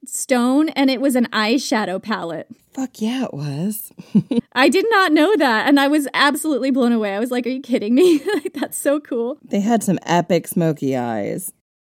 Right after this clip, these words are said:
Speaker 2: Anyway, some researchers believe that there were many different cow goddesses, worshipped all up and down the Nile, religions that they brought with them from the Green Sahara, and that as those communities were colonized and incorporated into the Old Kingdom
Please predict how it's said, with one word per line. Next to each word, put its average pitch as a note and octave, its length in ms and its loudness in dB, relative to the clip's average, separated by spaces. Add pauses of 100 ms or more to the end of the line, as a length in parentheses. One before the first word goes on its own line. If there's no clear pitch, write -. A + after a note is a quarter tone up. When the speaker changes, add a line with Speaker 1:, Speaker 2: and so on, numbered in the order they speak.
(280)
Speaker 2:
Anyway, D3 520 2 (140)
some F4 580 2
researchers D#3+ 600 0
believe - 520 -6
that D#3+ 120 -6
there F3 140 -2
were F3+ 120 0
many F3+ 380 4
different E3+ 380 -6
cow D#3+ 260 -6
goddesses, - 600 -10 (360)
worshipped F#3+ 560 0 (120)
all F#3+ 420 4
up F#3 160 2
and F#3+ 160 4
down D#3 260 -2
the D#3 60 -2
Nile, - 560 -8 (220)
religions A3+ 640 6
that F#3 160 -2
they E3+ 100 -2
brought F3+ 400 0
with F#3 160 -4
them E3 320 0
from D#3+ 160 -6
the D#3 80 -4
Green D#3 420 -2
Sahara, C#3+ 720 -8 (460)
and D#3+ 480 0 (240)
that F#3 140 2
as F3+ 200 4
those F#3+ 320 2
communities F#3+ 540 2
were F3+ 60 -4
colonized D3+ 760 -4
and D3+ 60 -4
incorporated D3+ 760 -4
into E3 180 -4
the - 140 -8
Old D4 320 0
Kingdom C3+ 540 -6